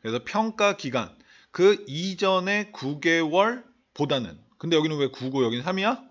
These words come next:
합치면 십이 개월이잖아. 일 년. 일 년 동안에 이 부하 직원이 어떻게 그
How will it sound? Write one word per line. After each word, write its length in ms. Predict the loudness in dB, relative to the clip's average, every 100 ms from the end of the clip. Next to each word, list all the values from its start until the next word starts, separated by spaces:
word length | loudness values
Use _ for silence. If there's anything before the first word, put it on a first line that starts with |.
| _ _ _ _ _ -14
합치면 500 | -10 -6 -2 -2 -2
십이 260 | -4 -4 -2
개월이잖아. 540 | 0 -2 -6 -14 -10
일 200 | -4 0
년. 220 | 0 -2 -4
일 180 | -2 0
년 220 | 0 0
동안에 600 | -2 0 0 0 0 -4 -14
이 300 | -8 -6 -6
부하 300 | -2 0 0
직원이 420 | -2 -4 -4 -6 -6
어떻게 720 | -8 -6 -6 -6 -6 -8 -8 _ -20 -20 _ _
그 500 | -6 -2 -2 -4 -8